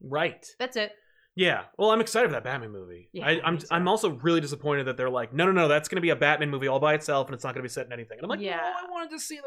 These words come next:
Speaker 2: I don't
Speaker 1: characters."
Speaker 2: want it to be not set in anything, but, like, yeah, I, I just feel
Speaker 1: Yeah.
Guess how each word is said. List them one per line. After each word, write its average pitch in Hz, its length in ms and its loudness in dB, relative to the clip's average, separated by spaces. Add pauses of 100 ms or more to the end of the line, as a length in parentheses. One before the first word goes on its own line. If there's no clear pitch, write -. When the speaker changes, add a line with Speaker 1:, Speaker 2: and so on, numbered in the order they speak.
(120)
Speaker 2:
I 269 160 6
don't 349 100 4
Speaker 1:
characters." 359 80 -2
Speaker 2:
want 320 180 2
it - 40 -4
to 277 80 -10
be 277 120 -6
not 226 300 0
set 196 160 -2
in 214 80 -6
anything, 247 460 -4
but, 208 120 -8
like, 180 180 -4
yeah, 175 220 -6
I, 156 180 -8
I 180 40 -6
just 175 300 -14
feel 175 520 -6 (120)
Speaker 1:
Yeah. 104 280 -10